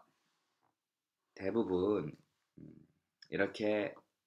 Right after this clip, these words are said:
층을 세 개로 나누겠습니다. 이렇게 나누면,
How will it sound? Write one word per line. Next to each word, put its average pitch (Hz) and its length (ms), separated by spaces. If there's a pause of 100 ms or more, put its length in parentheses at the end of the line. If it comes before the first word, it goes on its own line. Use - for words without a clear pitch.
(840)
층을 156 500
세 185 200
개로 123 240
나누겠습니다. 82 840 (760)
이렇게 143 260
나누면, 127 760